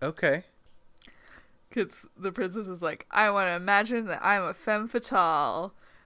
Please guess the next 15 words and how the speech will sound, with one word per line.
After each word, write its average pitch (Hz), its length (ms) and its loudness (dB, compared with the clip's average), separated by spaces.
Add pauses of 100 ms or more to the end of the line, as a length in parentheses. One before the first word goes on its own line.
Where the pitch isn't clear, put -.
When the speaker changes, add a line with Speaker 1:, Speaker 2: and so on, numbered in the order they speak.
(140)
Speaker 2:
Um, 233 500 4 (140)
Speaker 1:
<laughs> 135 760 -2 (1700)
Speaker 2:
so 208 420 6
some, 240 400 2
some 240 220 0
of 240 80 2
the 220 80 4
words 196 320 0
in 214 80 -4
the 208 100 -4
story 196 420 2
are, 180 160 2
like, 175 340 0
too 214 220 -4
modern 180 760 -2